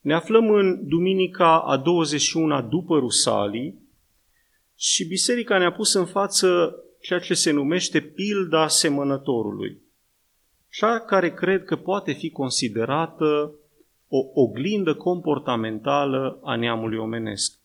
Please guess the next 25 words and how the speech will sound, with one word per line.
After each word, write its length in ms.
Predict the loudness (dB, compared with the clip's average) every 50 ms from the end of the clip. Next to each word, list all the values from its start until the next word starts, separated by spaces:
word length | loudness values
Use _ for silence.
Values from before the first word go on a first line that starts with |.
| _ _ _ _ _ _ _ _ _ _ _ _ _ _ _ _
Și 220 | -10 -4 -4 -2
tocmai 380 | 2 2 2 2 2 0 0 0
pentru 280 | 0 0 0 0 -2
că 120 | -2 2 2
ne 120 | 2 2
dorim 380 | 2 2 2 2 2 0 -2 -4
cu 160 | -4 -6 -8
toții 840 | -4 -2 -2 0 0 0 0 -2 -2 0 0 -2 -4 -6 -8 -12 -20 _ _ _ _ _ _
să 200 | -6 -2 2 2
arătăm 480 | 4 4 2 2 2 2 2 2 2
bine 340 | 0 -6 -4 -2 -2 -2 -2
când 200 | -2 -2 -2 -2
ne 60 | -2
uităm 300 | -2 -4 -2 -2 -2 -2
în 100 | -2 -4
oglindă, 640 | -6 -6 -8 -8 -8 -6 -6 -6 -6 -8 -10 -12 -14 _ _ _ _ _ _ _ _ _ _ _ _ _
și 180 | -8 -4 -2 0
mai 220 | 2 4 4 4
ales 420 | 2 4 4 4 4 6 4 4 6
dacă 260 | 4 4 4 4 2
este 300 | 2 4 2 4 2 2
vorba 400 | 2 2 0 0 0 2 0 0
despre 520 | 2 0 0 -2 -2 0 0 0 0 2 2
oglinda 600 | 2 2 2 0 0 -4 -2 -2 0 -2 -2 -2
conștiinței, 1080 | -2 -4 -2 -2 -2 -2 -2 -2 -2 0 0 -2 -2 -2 -4 -2 -2 -4 -4 -6 -12